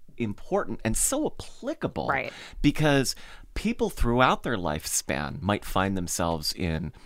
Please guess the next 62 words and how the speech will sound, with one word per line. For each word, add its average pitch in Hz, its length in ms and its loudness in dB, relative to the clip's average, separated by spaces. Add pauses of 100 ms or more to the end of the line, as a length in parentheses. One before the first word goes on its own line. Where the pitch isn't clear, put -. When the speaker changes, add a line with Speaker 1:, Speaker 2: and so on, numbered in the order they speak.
(500)
Speaker 1:
a 98 40 -4
long-term 117 460 0
relationship 104 640 -2
or 87 220 -2
in 82 60 -6
a 82 40 -6
relationship 92 560 -6
where 87 280 -4 (360)
you're 95 140 -4
both - 260 -6
working 120 400 -2
and 80 100 -2
then 78 120 -2
you're 76 120 -6
not 82 380 -4
both - 200 -2
Speaker 2:
Mm-hmm. 269 100 0
Speaker 1:
working, 110 480 -2 (100)
or 87 300 2
maybe 87 260 0
we 98 200 0
were 92 280 -2 (100)
all 104 300 0
at - 220 0
co-, 117 340 4
we, 104 160 2
it 117 60 2
was 90 140 -4
covid 127 360 2
and 117 80 2
Speaker 2:
Right, 139 240 8
Speaker 1:
we're - 60 6
all 107 160 10
Speaker 2:
yeah. 202 140 10
Speaker 1:
working 90 200 2
together 131 540 0 (280)
and 92 120 -2
we're 78 80 -4
Speaker 2:
Or 80 60 2
Speaker 1:
all 78 40 0
Speaker 2:
you're - 120 -2
Speaker 1:
on - 40 -2
Speaker 2:
stuck - 260 4
Speaker 1:
top - 40 -12
of 175 100 -6
each 190 60 0
other. 220 80 4
Speaker 2:
together, 214 220 2
yeah. 190 160 -2
Speaker 1:
Exactly, 190 260 2
you're 85 80 -4
stuck - 240 0
together 117 260 -4
and 92 80 0
there's 90 240 -2
Speaker 2:
Mm-hmm. 87 160 -8
Speaker 1:
literally 113 460 0
nowhere 78 320 0
else - 240 -6
you 76 80 -10
can 78 140 -10
go. 131 260 -6